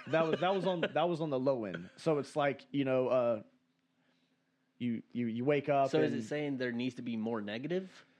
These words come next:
Speaker 1: No, no, it, it, the, the
Speaker 2: Or
Speaker 1: base was
Speaker 2: 'cause
Speaker 1: a
Speaker 2: five-to-one seems like a lot.
Speaker 1: five positive to one negative.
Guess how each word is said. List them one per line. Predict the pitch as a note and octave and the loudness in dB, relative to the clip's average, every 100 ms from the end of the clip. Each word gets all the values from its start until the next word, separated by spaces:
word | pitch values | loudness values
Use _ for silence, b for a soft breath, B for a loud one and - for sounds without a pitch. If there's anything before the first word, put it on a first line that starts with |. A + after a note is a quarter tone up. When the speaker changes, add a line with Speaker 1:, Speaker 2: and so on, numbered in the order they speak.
| b b _ - | b b _ -2
Speaker 1:
No, | C3+ G2+ - _ | 0 0 -6 _
no, | C#3 | 0
it, | C3+ C3+ - | 2 0 0
it, | C3+ - - | -4 -4 -8
the, | C3+ B2+ | -2 0
the | A#2+ | 0
Speaker 2:
Or | C3 C#3+ | 4 6
Speaker 1:
base | F#3+ F#3+ - | 6 4 0
was | D#3 D#3+ D3+ D3 | 2 4 4 2
Speaker 2:
'cause | C#3+ | 2
Speaker 1:
a | C3+ | 0
Speaker 2:
five-to-one | A#2+ C#3+ E3 E3 D3 D3+ B3+ C4+ | 0 -2 -2 -4 -4 -4 -4 -6
seems | A3 C#3 - | -6 -6 -4
like | F3 - | -4 -4
a | |
lot. | A#2+ F3 E4 A2 _ _ _ _ _ _ _ - | -8 -8 -10 -12 _ _ _ _ _ _ _ -20
Speaker 1:
five | - D#3 E3+ D#3 | 2 4 4 2
positive | D3 D3 C#3 C#3 C#3 | 0 0 0 -2 -2
to | - | -4
one | A#2 A2+ G2+ | -2 -2 0
negative. | A2 F#2 C#2 | 0 -2 -8